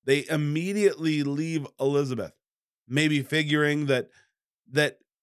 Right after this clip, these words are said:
Zacharias would confirm their initial beliefs.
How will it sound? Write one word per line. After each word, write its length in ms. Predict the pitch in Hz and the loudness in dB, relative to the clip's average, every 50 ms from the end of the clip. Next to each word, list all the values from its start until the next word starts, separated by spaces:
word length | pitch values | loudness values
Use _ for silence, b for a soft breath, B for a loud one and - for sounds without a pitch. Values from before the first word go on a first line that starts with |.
| _ _ _ 131 | _ _ _ -12
Zacharias 1080 | 135 113 107 143 156 151 143 - 143 131 127 139 147 156 160 156 139 127 123 110 - - | -10 -6 0 2 2 2 2 0 -2 -2 2 2 4 4 4 2 2 0 -2 -4 -8 -10
would 340 | 135 131 135 139 135 127 113 | -6 -2 0 0 0 0 -4
confirm 800 | - - 131 127 117 - - - 151 156 151 143 139 123 117 117 | -6 -6 -6 -6 -6 -10 -6 -4 -2 0 0 0 0 0 0 0
their 260 | 123 143 147 147 139 | 0 0 2 2 2
initial 380 | 135 131 135 131 131 - 135 | 0 0 -2 -2 -2 -4 -6
beliefs. 540 | 113 113 120 127 131 117 80 - - - - | -6 -2 -2 -2 -2 -4 -6 -12 -16 -18 -18